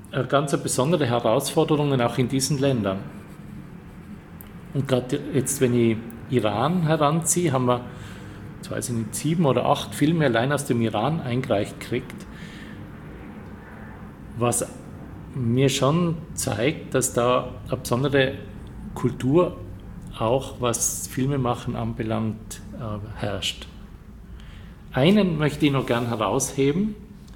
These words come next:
nämlich wenn wir jetzt von so weit weg gesprochen haben, haben wir auch einen Film, der vor der Haustür spielt, schier vor der Haustür, der von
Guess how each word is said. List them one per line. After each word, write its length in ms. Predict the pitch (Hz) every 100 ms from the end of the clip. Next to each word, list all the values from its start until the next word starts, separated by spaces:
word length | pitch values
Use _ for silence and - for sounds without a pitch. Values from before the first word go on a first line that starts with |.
| - - - -
nämlich 480 | 131 127 131 135 -
wenn 160 | 131 123
wir 140 | 123
jetzt 160 | 123 -
von 180 | - 117
so 200 | 123 107
weit 280 | 104 113
weg 280 | 110 143 -
gesprochen 500 | - - 147 143 139
haben, 320 | 117 123 123 123 - - - - - -
haben 180 | - 123
wir 100 | 120
auch 160 | 117 - -
einen 320 | 123 160 151
Film, 320 | - 135 139
der 100 | 131
vor 160 | - 117
der 120 | 110
Haustür 360 | 107 110 143
spielt, 360 | 127 - 151 170 - - - - - - -
schier 480 | - - - 175 156
vor 220 | - -
der 120 | 110 101
Haustür, 560 | 104 107 - - 165 160 - - - - - - - - - - - - - - - - - - - - -
der 480 | - 120 120 123 127 - - -
von 580 | 131 - 131 120 127